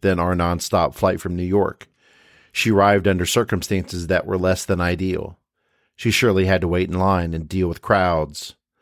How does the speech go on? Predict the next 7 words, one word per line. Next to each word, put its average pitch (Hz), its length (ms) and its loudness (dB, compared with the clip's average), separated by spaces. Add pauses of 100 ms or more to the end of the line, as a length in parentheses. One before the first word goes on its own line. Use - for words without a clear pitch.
(260)
Sleepy 117 520 0
first 107 420 0
century 98 500 0
Bethlehem 87 640 -2
was 85 160 -4
not 92 240 0
designed 87 680 0